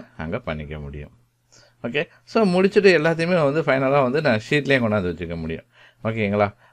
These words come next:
So, பாத்தீங்கன்னா என் ஷீட்ல எப்படி வைக்கிறது எல்லாமே வந்து just pla-, டிராக் பண்ணி வச்சுக்க முடியும். இதே வைக்க முடியும். டோர் ஷெட்யூல்ஸ் எல்லாத்தையுமே கொண்டாந்து நம்மளால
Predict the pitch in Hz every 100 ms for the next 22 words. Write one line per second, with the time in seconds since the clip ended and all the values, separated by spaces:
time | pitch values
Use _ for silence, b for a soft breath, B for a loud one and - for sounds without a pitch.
0 | b - 123 110 107 104 110 104 104 113
1 | 104 95 87 95 87 95 87 82 87 87
2 | 87 98 110 95 98 95 98 104 90 95
3 | 85 78 78 98 104 104 98 110 87 87
4 | 82 85 - B B B 101 110 101 95
5 | 98 92 87 90 92 90 104 104 - 98
6 | 92 95 92 95 92 87 92 92 90 101
7 | 104 90 85 110 185 b b b 87 87
8 | 85 113